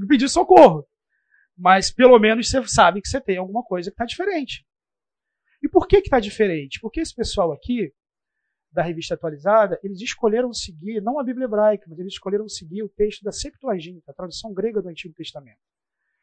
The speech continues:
A King James e ou diversas outras traduções optaram por seguir o texto como ele tá na, no hebraico. Então, o texto tal como Deus inspirou, ele é isso aqui. Isso aqui tá no singular, isso aqui tá no plural,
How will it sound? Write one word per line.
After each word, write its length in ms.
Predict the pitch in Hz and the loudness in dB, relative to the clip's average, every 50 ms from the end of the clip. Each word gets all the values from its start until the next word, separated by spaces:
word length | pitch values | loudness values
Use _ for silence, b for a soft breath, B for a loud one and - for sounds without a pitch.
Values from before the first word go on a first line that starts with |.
| _ _ _ _ _ _ _ _ _ _ | _ _ _ _ _ _ _ _ _ _
A 100 | - 311 | -8 -6
King 260 | - - 294 269 226 180 | -6 -6 -8 -8 -8 -8
James 480 | 165 185 208 226 226 202 180 151 151 | -4 -4 -4 -4 -4 -6 -8 -10 -8
e 80 | 165 175 | -6 -4
ou 140 | 185 202 180 | -4 -4 -6
diversas 600 | 165 165 160 180 220 254 254 240 - 208 185 180 | -8 -10 -6 -2 -2 0 0 -2 -4 -6 -8 -8
outras 200 | 185 - - - | -10 -14 -12 -12
traduções 640 | 175 160 147 - - 202 202 214 202 185 160 - - | -12 -12 -12 -12 -10 -8 -6 -6 -6 -8 -10 -6 -2
optaram 440 | - 220 220 - - 226 233 240 220 | -2 -2 -2 -2 -2 0 0 0 -2
por 120 | - 240 | -6 -12
seguir 220 | - - 233 196 233 | -12 -12 -10 -10 -10
o 40 | 226 | -6
texto 240 | - 226 220 - | -6 -6 -6 -6
como 140 | - 233 233 | -8 -8 -8
ele 100 | 226 220 | -8 -4
tá 200 | - 226 233 226 | 2 2 2 2
na, 140 | 233 240 247 - | 2 -2 -6 -8
no 100 | 214 247 | -6 -4
hebraico. 420 | 269 262 240 226 220 208 _ _ _ _ _ _ _ _ _ _ _ _ _ _ _ _ _ _ _ _ _ _ _ _ _ _ _ b b b b b | 0 4 4 4 4 2 _ _ _ _ _ _ _ _ _ _ _ _ _ _ _ _ _ _ _ _ _ _ _ _ _ _ _ b b b b b
Então, 180 | - 254 - _ _ _ | -4 -4 -4 _ _ _
o 120 | - - _ _ _ _ _ _ _ _ _ _ _ _ _ _ _ _ _ _ _ | -10 -10 _ _ _ _ _ _ _ _ _ _ _ _ _ _ _ _ _ _ _
texto 440 | - 294 330 359 370 330 - - 262 | 4 6 6 6 6 4 2 -2 -4
tal 240 | - - 233 226 226 | 2 4 6 6 6
como 240 | - 214 202 190 185 | 4 2 0 0 -4
Deus 280 | 165 180 190 190 175 | -8 -6 -6 -6 -8
inspirou, 520 | 180 165 - - 185 180 196 226 233 226 226 - | -10 -14 -16 -12 -6 -2 -2 0 0 -2 -4 -4
ele 140 | 220 240 254 | -4 -4 -4
é 40 | 262 | -4
isso 160 | 247 - 269 | -6 -8 -8
aqui. 260 | - - 180 160 143 _ _ _ _ _ _ _ _ _ | -10 -12 -16 -16 -16 _ _ _ _ _ _ _ _ _
Isso 160 | - - 214 | -8 -6 -6
aqui 160 | 180 - 262 | -6 -4 -6
tá 100 | - 262 | -6 -6
no 80 | 233 202 | -6 -8
singular, 580 | - - 220 190 185 180 185 202 214 226 214 - _ _ _ _ _ _ _ _ _ _ _ | -8 -10 -10 -6 -2 0 2 2 2 0 -2 -6 _ _ _ _ _ _ _ _ _ _ _
isso 160 | - 170 - 208 | -12 -10 -8 -8
aqui 160 | - - 202 | -8 -10 -8
tá 100 | - 208 | -8 -8
no 100 | 190 175 | -8 -8
plural, 540 | - 185 170 180 190 190 196 202 208 214 | -8 -4 -2 0 2 2 2 2 0 -2